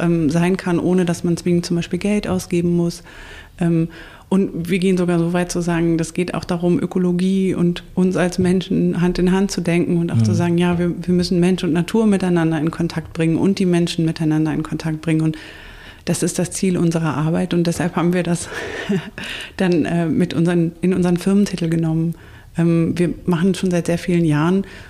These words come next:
Speaker 1: Bürgerinnenbeteiligung an Planung. Wir sind ein, ein Büro, was schon immer sehr darauf geachtet hat, auch die Nutzerinnen und Nutzer von Anfang an mitzunehmen. Das heißt, relativ früh auch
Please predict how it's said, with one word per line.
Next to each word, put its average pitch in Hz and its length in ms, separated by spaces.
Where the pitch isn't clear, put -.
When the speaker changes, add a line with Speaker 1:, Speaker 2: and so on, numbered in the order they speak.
Speaker 1:
Bürgerinnenbeteiligung 190 1080
an 175 160
Planung. 180 500
Wir 175 100
sind 175 160
ein, 170 340
ein 175 160
Büro, 175 340
was 175 160
schon - 160
immer 190 380
sehr 180 120
darauf 175 300
geachtet - 400
hat, 180 200
auch 180 200
die 190 60
Nutzerinnen 185 480
und 170 140
Nutzer 175 260
von 160 160
Anfang 160 300
an 165 120
mitzunehmen. 160 540
Das 160 180
heißt, 170 220
relativ 175 320
früh 202 320
auch - 300